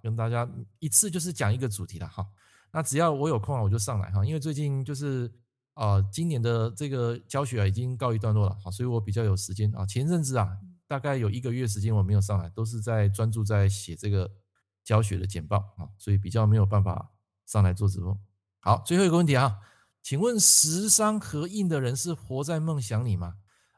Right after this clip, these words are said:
呃，十三合印基本上给我感觉他会比较喜欢学习啦。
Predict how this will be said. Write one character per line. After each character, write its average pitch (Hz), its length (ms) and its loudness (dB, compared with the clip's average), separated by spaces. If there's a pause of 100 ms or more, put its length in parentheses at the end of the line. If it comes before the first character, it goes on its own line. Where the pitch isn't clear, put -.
(100)
呃， 120 280 -2
十 175 220 2
三 233 160 -4
合 202 100 0
印 202 320 0
基 202 140 -6
本 156 100 -2
上 170 280 -4
给 147 80 -2
我 165 120 -2
感 101 220 -2
觉 98 160 0
他 101 220 -8
会 135 680 -6 (160)
比 107 100 -6
较 120 140 -4
喜 117 160 -6
欢 101 160 -2
学 - 180 -6
习 101 200 -8
啦。 - 80 -18